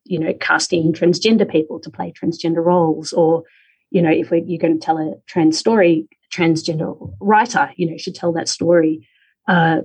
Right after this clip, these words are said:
because people deserve, you know, the opportunity to tell their own stories in their own voice.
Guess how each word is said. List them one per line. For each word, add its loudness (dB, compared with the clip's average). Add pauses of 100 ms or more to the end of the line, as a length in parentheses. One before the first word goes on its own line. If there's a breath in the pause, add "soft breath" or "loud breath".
(120)
because 0 (720)
people 2
deserve, 2 (220)
you 0
know, -2
the 2
opportunity 0
to -10
tell -2
their 4
own 2
stories 2
in 0
their -4
own -6
voice. -6